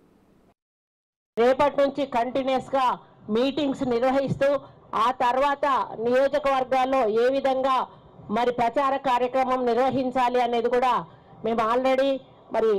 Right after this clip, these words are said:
డిస్కషన్‌లో ఉన్నాము. అదేవిధంగా booth కమిటీలు కానీ, మరి block కమిటీలు కానీ, మరి మండల కమిటీలు కానీ, నియోజకవర్గ కమిటీలు కానీ, ఇవన్నీ కూడా వేసుకొని ఎవరి బాధ్యతలు కూడా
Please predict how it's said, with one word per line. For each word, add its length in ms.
డిస్కషన్‌లో 640
ఉన్నాము. 360
అదేవిధంగా 560
booth 300
కమిటీలు 500
కానీ, 280
మరి 140
block 320
కమిటీలు 460
కానీ, 260
మరి 240
మండల 260
కమిటీలు 440
కానీ, 260
నియోజకవర్గ 600
కమిటీలు 460
కానీ, 240
ఇవన్నీ 380
కూడా 180
వేసుకొని 580
ఎవరి 220
బాధ్యతలు 540
కూడా 140